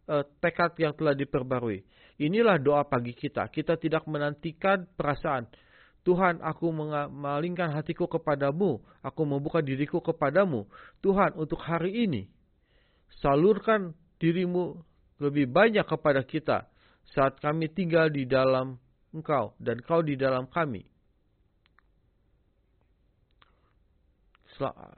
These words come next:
ayat selanjutnya, satu Yohanes empat ayat tiga belas sampai empat belas mewahyukan bahwa kita tinggal di dalam Allah Bapa dan Dia di dalam kita.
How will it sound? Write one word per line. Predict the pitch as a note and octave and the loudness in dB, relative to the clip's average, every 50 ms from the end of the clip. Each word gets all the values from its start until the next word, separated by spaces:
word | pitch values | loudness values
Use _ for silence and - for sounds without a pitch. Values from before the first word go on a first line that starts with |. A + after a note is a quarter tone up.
| - - | -20 -10
ayat | - C3 C3 C3+ C3+ | -4 -2 -2 -2 -2
selanjutnya, | - C3+ C#3+ C#3 C3+ C3 C#3 C#3+ - D#3 D#3 | -4 -6 -4 -4 -4 -4 -4 -4 -6 -8 -10
satu | - - D#3+ D3 D3 D3 C#3+ | -4 0 0 0 0 2 2
Yohanes | C#3+ C#3 C#3 D3 D#3 D3+ - | 2 2 2 2 -2 -4 -4
empat | E3 D#3 - - E3 F3 F3+ - - | -10 -10 -2 2 2 2 2 0 -4
ayat | - C#3+ C#3 - | -4 -4 -4 -4
tiga | - C3 B2 B2+ B2 | -6 -4 -2 0 0
belas | C3 D#3 E3 - | 0 -2 -4 -4
sampai | D#3+ C#3+ D3+ C#3 | -4 -6 -6 -4
empat | - - D3 - - | -2 -4 -4 -2 0
belas | F#3 E3 B2+ A#2+ - - - - - - - - - _ - | 2 2 2 2 0 -6 -14 -20 -20 -20 -20 -20 -16 _ -2
mewahyukan | C3 C3+ D3 D3 D#3+ D#3 C#3+ - F3 E3+ D#3 | 0 4 4 6 4 4 2 0 0 2 4
bahwa | D3 C#3 C#3 | 4 4 4
kita | C3+ - E3+ D#3+ - D#3 D3+ - | 4 0 -4 0 0 0 0 0
tinggal | - A#3 A3+ G3+ F#3+ G#3 G3+ G3 | -2 -4 -2 2 4 6 6 6
di | E3 D#3 D#3 | 4 4 4
dalam | C#3 D3 C#3+ C#3+ C#3 C#3 - | 6 6 6 6 4 2 0
Allah | - D3+ D3+ C#3 C#3 C#3 C#3+ C#3 C3 B2 - - | 0 2 4 4 4 4 2 0 -6 -10 -12 -6
Bapa | A#2+ A#2 C#3+ F3 - - A2 A2+ A#2 - - _ _ _ _ _ _ _ _ _ _ _ _ _ _ _ _ - - - - - _ | 0 2 2 2 2 2 0 0 0 -2 -6 _ _ _ _ _ _ _ _ _ _ _ _ _ _ _ _ -20 -20 -20 -20 -14 _
dan | - D3 D3 C#3+ C3 B2+ | 2 4 4 4 4 2
Dia | B2+ F#3+ A#3 A3+ F#3 C3+ G#2+ A2 | 4 6 8 8 8 8 6 2
di | A#2 D3 G3+ A3+ F#3+ | -2 -2 -2 0 2
dalam | D3+ C#3 B2+ A#2+ A#2 A2+ A2 A2 | 4 4 4 4 2 0 -2 -4
kita. | - - F3 - - G2+ E2 - - | -4 -4 -4 -2 -2 -4 -6 -6 -8